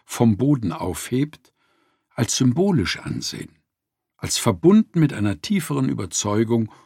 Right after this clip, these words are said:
oder Sinngebung, die das Leben leitet. Deshalb sagen wir,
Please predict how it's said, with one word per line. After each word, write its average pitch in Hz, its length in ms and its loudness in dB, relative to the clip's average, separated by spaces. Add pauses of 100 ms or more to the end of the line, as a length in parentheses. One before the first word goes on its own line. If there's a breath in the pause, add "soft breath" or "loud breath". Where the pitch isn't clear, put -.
(120 soft breath)
oder 117 240 2
Sinngebung, 90 840 0 (300)
die 101 60 -4
das 101 260 -4
Leben 107 440 2
leitet. 120 460 -6 (1300)
Deshalb 98 640 -2
sagen 92 440 -2
wir, 104 280 4